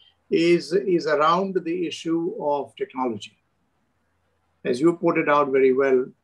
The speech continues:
Uh, so the question here is, how do we move from, as you, you know, looking and just taking technology and becoming technology owners? Now, you offered perhaps, uh,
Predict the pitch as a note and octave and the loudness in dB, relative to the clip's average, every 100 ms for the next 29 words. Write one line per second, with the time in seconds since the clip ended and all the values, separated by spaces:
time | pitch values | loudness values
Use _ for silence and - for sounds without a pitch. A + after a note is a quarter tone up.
0 | _ _ _ - C3+ D3 - E3 F3+ G3+ | _ _ _ -4 -4 -4 -4 -4 -2 -4
1 | F#3+ B3 G#3 E3+ G3+ G3+ F#3+ C3+ D#3+ G3+ | -4 -6 -2 2 4 6 4 4 0 2
2 | A3+ G#3 G3+ E3 D3 D#3+ F3+ F3 - D#3 | 0 -2 0 0 -4 -4 -4 -4 -8 -4
3 | D3+ D3+ D3 C3+ _ _ _ C#3+ C#3 C#3 | -4 -4 -8 -16 _ _ _ -6 0 0
4 | D3 A3+ - C3+ B2+ - _ _ _ _ | -2 -8 -4 -4 -4 -12 _ _ _ _
5 | _ _ C3+ D#3 D#3+ F3+ D#3+ D#3+ F#3+ - | _ _ -2 0 2 2 0 -2 -8 -12
6 | _ _ _ - D3 C#3+ C#3 C#3 A#2+ D3 | _ _ _ -4 -2 0 -2 -4 -2 -2
7 | D#3 - - D3+ D3 C#3+ B2+ C3+ C3+ C#3 | -2 -2 -2 0 -2 -4 -4 -4 0 4
8 | C3 C3 C#3 C#3 G#3 - _ _ _ _ | 4 2 0 -2 -4 -16 _ _ _ _
9 | _ _ _ _ - C#3 C#3 C3+ C#3 D3+ | _ _ _ _ -6 -4 0 -2 0 -2
10 | D#3 C#3 C#3 C3+ C#3+ C3 C3 C#3+ - F#3 | -2 -6 -6 -4 0 0 0 -2 0 0
11 | D#3+ A2+ G#2 C#3 C3+ D3+ G3 D#3+ - E3+ | 2 -2 -6 -4 0 6 4 4 -2 -4
12 | E3+ D3 C3 C#3+ - - _ _ _ _ | -4 -6 -6 -8 -10 -18 _ _ _ _
13 | _ _ _ _ G3 - - | _ _ _ _ -12 -10 -10